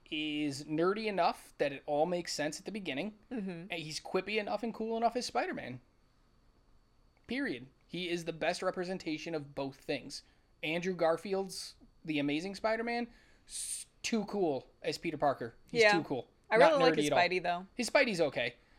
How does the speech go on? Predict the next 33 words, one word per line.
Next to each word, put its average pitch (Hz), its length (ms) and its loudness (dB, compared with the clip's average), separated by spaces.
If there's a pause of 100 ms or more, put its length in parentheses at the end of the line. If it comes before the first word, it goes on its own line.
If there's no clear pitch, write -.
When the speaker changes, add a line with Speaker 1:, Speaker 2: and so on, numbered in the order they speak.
Speaker 2:
Yeah. - 80 0
Speaker 1:
Uh, 190 200 6
I 202 100 6
think 214 160 -4
it 202 80 -4
goes 196 160 2
a 180 40 0
little 180 140 2
too 156 160 -8
far 147 200 2
sometimes, 147 360 -4
but 156 160 -6
it's 165 140 -2
a 165 40 -4
really 160 220 0
good 139 120 -2
Spidey. 127 360 2 (460)
And 180 300 2
Tom 196 280 4
Holland 190 400 2
is 170 100 -2
just, - 380 -8
uh, 143 460 0 (340)
he's, 202 400 -6
Speaker 2:
Eh. 269 160 -10
Speaker 1:
he's 208 260 -4
too 262 360 2
cool. 240 600 0
So 196 200 -2 (100)
to 185 100 -6
me, 233 280 -6
he 202 160 -10
seems, 196 320 -8